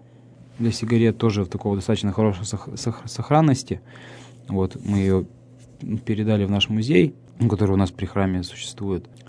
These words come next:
Вот. Также, ну, недалеко от этого места мы нашли зубную щётку того времени, солдатскую, в футляре. Такой пластиковый футляр красного цвета со звездой.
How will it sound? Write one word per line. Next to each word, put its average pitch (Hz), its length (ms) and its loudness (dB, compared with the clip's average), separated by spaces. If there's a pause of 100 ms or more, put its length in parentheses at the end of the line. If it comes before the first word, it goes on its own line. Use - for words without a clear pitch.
Вот. 104 380 -4 (120)
Также, 113 520 6 (120)
ну, 120 260 2
недалеко 120 420 4
от 117 100 6
этого 117 220 2
места 110 500 0 (400)
мы 113 120 0
нашли 113 500 2 (260)
зубную 113 340 2
щётку 113 460 0 (500)
того 101 180 -2
времени, 98 520 -2
солдатскую, 98 600 -4
в - 40 -16
футляре. 101 560 2 (580)
Такой - 200 -4
пластиковый 110 480 2
футляр 156 400 2
красного 107 420 0
цвета 101 320 0
со 92 140 -6
звездой. 101 560 0